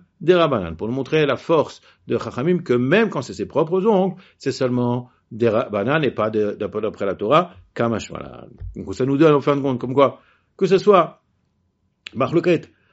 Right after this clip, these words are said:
avec Rabbi Eliezer, Chachamim, seulement si c'est ses propres ongles, et seulement aussi si c'est avec les doigts. Mais si c'est maintenant avec un out-, un outil, tout le monde est d'accord que ce soit Midoraita. Et si par contre c'est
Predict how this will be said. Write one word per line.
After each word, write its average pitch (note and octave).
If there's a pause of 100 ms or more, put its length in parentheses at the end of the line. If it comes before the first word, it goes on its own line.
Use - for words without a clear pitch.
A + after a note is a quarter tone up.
(120)
avec D3
Rabbi D3+
Eliezer, C#3+
Chachamim, C3
seulement C3+
si A#2+
c'est G2+
ses -
propres C3
ongles, A#3 (320)
et F3
seulement D3
aussi B2+
si -
c'est A#2
avec G#2+
les A2+
doigts. E2+
Mais F#2+
si E3+
c'est E3+
maintenant E3
avec D3
un C3
out-, -
un G2+
outil, G2+ (300)
tout D3+
le D#3
monde C#3
est B2+
d'accord A2+
que G2
ce G2
soit F#2
Midoraita. G2+ (320)
Et C3
si F#3
par C#3
contre D#3
c'est B2+